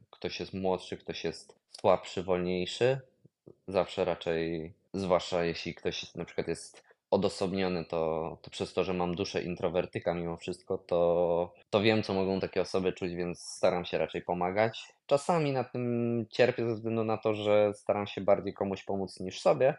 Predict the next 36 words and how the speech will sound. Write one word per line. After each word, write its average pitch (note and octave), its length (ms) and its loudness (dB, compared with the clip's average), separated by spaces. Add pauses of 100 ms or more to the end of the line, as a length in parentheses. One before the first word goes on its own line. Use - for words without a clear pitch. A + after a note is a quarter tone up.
(160)
ale E4 240 2
jakoś D#3 240 0
tego A2+ 200 0
nie, G#2 200 0
nie A2 180 4
żałuję F2 360 6
mimo D2+ 220 -4
wszystko. - 400 -6
Myślę, F2+ 320 -2
że, F2 340 0 (160)
że F#2 160 -4
jest F2+ 160 -2
to F#2 80 -6
na E2+ 120 -4
plus. - 460 -6 (120)
Yy, - 80 -2 (420)
ale C3 200 8
tak, D2 280 2
zdarzają G2+ 480 6
mi E2+ 120 -2
się F2+ 140 -6
momenty, E2+ 440 0
że, E2+ 520 4
że F2 160 -6
wybucham, A2+ 640 0 (240)
raczej G2 340 0
rzadko G2 720 0
i G#2+ 60 0
mimo G#2+ 260 2
wszystko - 300 -8
staram F#2+ 280 0
się G2 120 -8
nad, F#2+ 160 -2 (160)
nad G2 220 -6
tym G#2+ 160 -4
panować, A2 520 -2